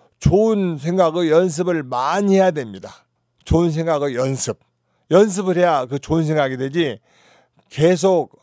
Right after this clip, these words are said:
어, 어떤 좀 어렵게 살거나 뭐 어려운 생각만 하는 분들이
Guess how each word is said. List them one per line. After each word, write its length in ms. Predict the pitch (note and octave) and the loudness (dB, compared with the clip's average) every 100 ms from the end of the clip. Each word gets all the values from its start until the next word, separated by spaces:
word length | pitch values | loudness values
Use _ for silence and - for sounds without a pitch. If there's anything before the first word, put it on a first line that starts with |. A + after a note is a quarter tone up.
| _ _ | _ _
어, 400 | - C3+ C3+ C3 C3 | -4 0 0 0 -2
어떤 380 | C3 D3 C#3 | -2 -4 -4
좀 240 | B2+ C3 B2 | -6 -6 -2
어렵게 500 | C3 D3+ E3 D#3 C#3+ | 0 0 -2 -2 -4
살거나 680 | C#3+ D#3 C#3 C#3 E3 F3+ B2 | -2 -2 -2 -2 -2 -2 -4
뭐 220 | C3 B2+ | -2 0
어려운 360 | D3 F3+ F#3 | 0 0 0
생각만 400 | D#3+ F3 D#3+ D3 D#3 | -2 -2 -2 -2 -4
하는 520 | E3 D#3+ D#3 B2 C#3+ | -6 -8 -10 -12 -12
분들이 400 | D3+ E3+ D#3+ | -6 -4 -4